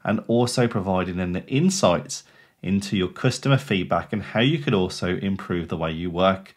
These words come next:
So you're probably thinking, "That's great, what's the catch?" Well, actually, the process I'm gonna show you today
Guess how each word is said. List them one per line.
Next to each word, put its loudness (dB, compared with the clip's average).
So 0
you're 8
probably 4
thinking, 2
"That's 4
great, 4
what's 2
the 0
catch?" -4
Well, 2
actually, 4
the -2
process 2
I'm 2
gonna 4
show 2
you 4
today 4